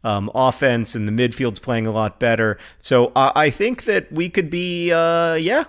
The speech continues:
I mean, who knows? Who knows? It's too soon to dream. That's all I'll say. But I'd love, I'd love to be able to dream. So, um, on my dreaming scale, Hank, I'm currently dreaming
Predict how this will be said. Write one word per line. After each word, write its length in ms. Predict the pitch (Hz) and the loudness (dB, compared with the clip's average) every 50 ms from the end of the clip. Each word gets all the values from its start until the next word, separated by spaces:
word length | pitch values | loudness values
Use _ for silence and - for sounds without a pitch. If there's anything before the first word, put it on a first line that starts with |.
| - - | -6 -6
I 60 | 120 | -2
mean, 200 | 139 143 151 143 | 0 2 2 2
who 200 | 120 160 214 240 | 2 0 0 2
knows? 480 | 226 254 294 294 180 110 - - - _ _ _ _ - | 4 4 4 4 4 2 -2 -6 -10 _ _ _ _ 0
Who 180 | - 180 226 | 0 2 4
knows? 280 | 233 277 277 - - - | 6 6 6 4 4 0
It's 260 | - 156 - - - | -2 -4 -4 -4 -6
too 240 | - - - 302 302 | -4 0 0 2 2
soon 340 | - - 247 220 214 196 165 | 2 0 -2 -2 -2 -2 -4
to 60 | 160 | -4
dream. 520 | 120 127 131 131 113 104 98 87 82 82 - _ - | -4 -2 -2 0 0 0 -2 -4 -6 -10 -12 _ -4
That's 220 | 127 131 - - | -2 -2 0 0
all 160 | 156 156 147 | 2 2 4
I'll 100 | 139 131 | 2 2
say. 360 | - - 131 107 95 87 80 - - - _ _ - | 2 0 0 0 0 -2 -4 -10 -14 -20 _ _ -2
But 120 | 117 117 | 0 2
I'd 160 | 123 123 117 | 2 2 2
love, 380 | 123 143 160 156 156 147 117 - - | 2 2 4 4 4 2 0 -4 -4
I'd 160 | 131 123 107 | -4 -2 -2
love 240 | 117 131 139 139 131 | 0 0 0 0 0
to 80 | 147 135 | -2 -2
be 180 | 131 127 117 | 0 0 0
able 160 | 110 95 98 | 0 0 -2
to 80 | 90 101 | -6 -8
dream. 380 | 90 90 104 101 95 90 87 - - - - - - _ _ | -8 -6 -6 -4 -4 -6 -6 -10 -14 -20 -20 -20 -20 _ _
So, 400 | - - 139 123 117 110 113 - - | -4 0 2 2 4 2 0 0 0
um, 440 | 110 131 120 113 110 110 107 117 - _ _ _ _ - | 0 0 2 0 0 -2 -4 -6 -8 _ _ _ _ 2
on 200 | 147 160 170 175 | 2 2 4 4
my 140 | 175 160 | 2 2
dreaming 540 | 143 123 143 175 208 240 240 185 147 123 113 | 2 0 -2 -2 -2 0 2 2 2 2 0
scale, 640 | 101 - - - 123 110 104 104 101 98 87 - _ _ _ _ | 0 -2 -2 0 0 2 2 0 -2 -4 -6 -10 _ _ _ _
Hank, 420 | - 131 123 113 107 - - - _ _ _ _ _ - - | -4 -2 -2 -2 -4 -8 -12 -20 _ _ _ _ _ -4 -2
I'm 200 | 131 131 135 127 | -2 -2 -2 -4
currently 800 | - - - 208 214 214 208 190 190 160 156 151 147 139 127 - _ _ _ - 117 107 | -6 -6 -4 -2 0 0 0 -2 -2 -4 -4 -4 -4 -6 -8 -12 _ _ _ -14 -12 -12
dreaming 800 | - 131 147 180 208 226 226 208 170 147 135 131 127 120 - | -10 -6 -4 -2 -2 0 0 0 0 0 0 -2 -4 -6 -10